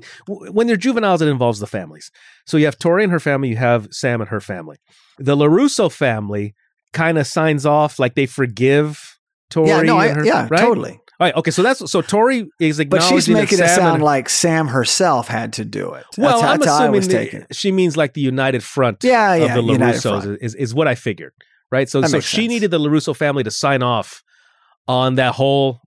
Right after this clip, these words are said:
Speaker 1: what?
Speaker 2: Totally.
Speaker 1: I mean,
Speaker 2: I get
Speaker 1: everything with
Speaker 2: that.
Speaker 1: the, with the spike bracelets, that whole thing, right?
Speaker 2: Everything.
Speaker 1: Everything.
Speaker 2: Probably. Like,
Speaker 1: Okay.
Speaker 2: if we're okay with Tori being here, then you should be as well.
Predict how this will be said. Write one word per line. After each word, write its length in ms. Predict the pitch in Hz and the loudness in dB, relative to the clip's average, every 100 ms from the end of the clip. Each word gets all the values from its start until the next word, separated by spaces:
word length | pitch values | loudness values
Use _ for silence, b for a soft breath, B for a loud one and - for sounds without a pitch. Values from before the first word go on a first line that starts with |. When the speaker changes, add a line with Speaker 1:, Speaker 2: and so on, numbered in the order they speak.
| - | -2
Speaker 1:
what? 240 | 139 104 _ _ _ _ | -2 -2 _ _ _ _
Speaker 2:
Totally. 340 | - 208 - - | 0 0 0 -4
Speaker 1:
I 120 | 156 | -2
mean, 120 | 185 | 2
Speaker 2:
I 40 | - | 2
get 100 | 254 | 2
Speaker 1:
everything 240 | 214 190 | 2 2
with 100 | 156 | 0
Speaker 2:
that. 80 | 160 | 0
Speaker 1:
the, 80 | 135 | 0
with 140 | 139 135 | 0 -2
the 80 | |
spike 380 | 120 - 165 - | -4 -2 -2 -2
bracelets, 460 | 156 185 - 208 - | -2 -2 0 -4 -2
that 200 | 151 175 | -2 0
whole 140 | 214 | -2
thing, 400 | 190 214 240 262 - - | -2 -2 -2 -4 -10 -10
right? 220 | 196 254 | -8 -4
Speaker 2:
Everything. 520 | 180 147 120 107 - - | -2 0 -2 -6 -8 -4
Speaker 1:
Everything. 100 | 147 | -2
Speaker 2:
Probably. 320 | 139 139 123 | 0 0 0
Like, 140 | 120 127 | 0 0
Speaker 1:
Okay. 100 | 151 | -2
Speaker 2:
if 120 | - | 2
we're 180 | 202 220 | 2 2
okay 240 | 175 190 | 2 2
with 160 | 165 139 | 2 0
Tori 280 | 151 143 135 | 0 0 0
being 260 | 127 123 117 | 0 -2 -2
here, 480 | 113 110 107 104 - _ _ _ _ _ | -4 -4 -4 -8 -16 _ _ _ _ _
then 140 | 120 117 | -2 0
you 120 | 113 | 0
should 220 | - 107 | -2 -8
be 160 | 107 87 | -10 -10
as 160 | 95 | -12
well. 280 | - 76 - | -14 -16 -18